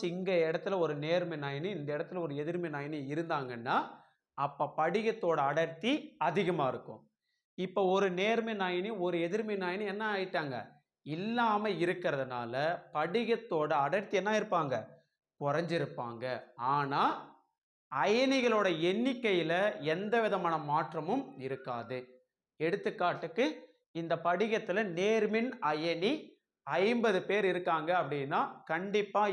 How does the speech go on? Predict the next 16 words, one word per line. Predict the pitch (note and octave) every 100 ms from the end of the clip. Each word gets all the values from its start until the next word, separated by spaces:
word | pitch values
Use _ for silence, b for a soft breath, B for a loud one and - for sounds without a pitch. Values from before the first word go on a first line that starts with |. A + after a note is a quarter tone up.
| D#3+
எதிர்மின் | E3+ A3 A#3 A3 F3+
அயனி | E3+ F3 F3+
எவ்வளவுதான் | F3+ A3 G3+
இருப்பாங்க? | F#3+ E3 C#3 A2 - _ _ _
ஐம்பது | C3+ F3 A3+ A#3 A3 -
பேர் | F3+ D3+
தான் | F3+ F3
இருப்பாங்க. | C#3 C#3 C3+ B2 A2+ -
காரணம், | - D3+ D#3+ F3 E3 B3 F4 - - _ _ _
சம | - D#3+ F3 C4 C4+ G3
எண்ணிக்கையில | G3+ A#3 A3 D#3+ D3+ C#3+ E3+ F#3+ G3 D3
நேர்மின் | C#3 E3+ F#3+ E3 F3+ F3+ D3+
அயனி, | D#3 E3 B3 E4 - - _ - F3
எதிர்மின் | F3 B3 B3 A#3+ F#3+
அயனி | E3+ E3 D#3 E3+ G3 - D3
இல்லாம | G3 G#3+ G#3 G3+ G#3